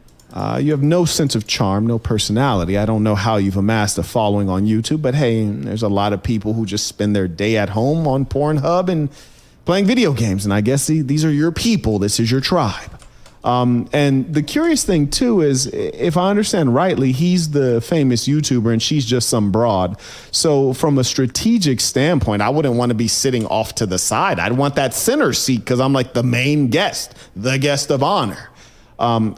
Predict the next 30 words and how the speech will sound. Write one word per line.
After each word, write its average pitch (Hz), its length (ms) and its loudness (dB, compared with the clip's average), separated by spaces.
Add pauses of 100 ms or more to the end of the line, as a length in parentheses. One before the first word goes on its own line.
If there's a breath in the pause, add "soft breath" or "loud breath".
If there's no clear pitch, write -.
uh, 90 500 -4
that's 208 220 -2
kinda 165 180 0
weird 123 320 2
to 104 140 0
me. 107 580 2
You 131 200 -10
kinda 127 200 0
got 107 140 0
sidelined 104 720 0
for 92 180 -2
a 87 60 0
broad 98 360 0
who's, 92 200 0
like, 80 180 -2
pretty 107 400 0
much 90 280 -2
nobody, 95 1080 0
but - 260 -4
hey, 52 280 -2
it 107 100 -2
gets 101 260 -2
like 53 280 -6
that. 50 260 -6 (380 loud breath)
I 147 80 2
feel 202 100 2
like 196 140 2
a 123 80 2
real 147 280 2
woman, 147 460 2